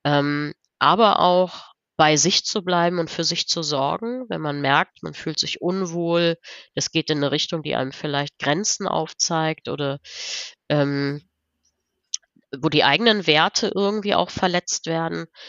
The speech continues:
da deutlich zu werden und zu sagen, ähm, das verlässt jetzt hier auch den Rahmen meiner Wohlfühlzone, ähm, und seine Gedanken dann auch deutlich zu machen,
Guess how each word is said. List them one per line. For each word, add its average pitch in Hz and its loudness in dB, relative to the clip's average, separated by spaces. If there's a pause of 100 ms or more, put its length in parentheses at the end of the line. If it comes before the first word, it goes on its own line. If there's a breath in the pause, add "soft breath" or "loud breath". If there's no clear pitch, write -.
(280 loud breath)
da 156 6
deutlich 165 4
zu 160 -2
werden 156 -2
und - -4
zu - -4
sagen, 143 -2 (100)
ähm, 135 -6
das - 4
verlässt 147 0
jetzt - -2
hier 160 -2
auch - -10
den 143 0
Rahmen 151 4
meiner 160 2
Wohlfühlzone, 180 -2 (640 loud breath)
ähm, 175 2 (160)
und 190 -2
seine 165 2
Gedanken 175 0
dann 175 0
auch - -2 (100)
deutlich 160 2
zu - -2
machen, 160 -6